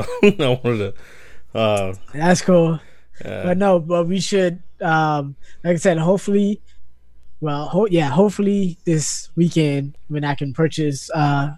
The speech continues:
Speaker 2: my Jeep Commander.
Speaker 1: Mm.
Speaker 2: Yes, hopefully when I purchase my Jeep Commander, we can travel a lot more. So that way, you know,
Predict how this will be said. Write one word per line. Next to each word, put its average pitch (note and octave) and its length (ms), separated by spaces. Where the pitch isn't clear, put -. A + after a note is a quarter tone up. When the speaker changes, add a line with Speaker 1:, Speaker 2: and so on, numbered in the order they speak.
Speaker 2:
my D3 540
Jeep D#3 180
Commander. C#3 760
Speaker 1:
Mm. D3+ 640
Speaker 2:
Yes, C#3 580
hopefully D#3+ 480
when D3+ 100
I C#3+ 200
purchase E3+ 320
my D#3 80
Jeep C#3+ 260
Commander, C#3 680
we E3 100
can D#3+ 220
travel C#3+ 480
a - 20
lot C#3+ 280
more. C#3 420
So D3 220
that C#3+ 180
way, C#3 280
you - 360
know, C#3 260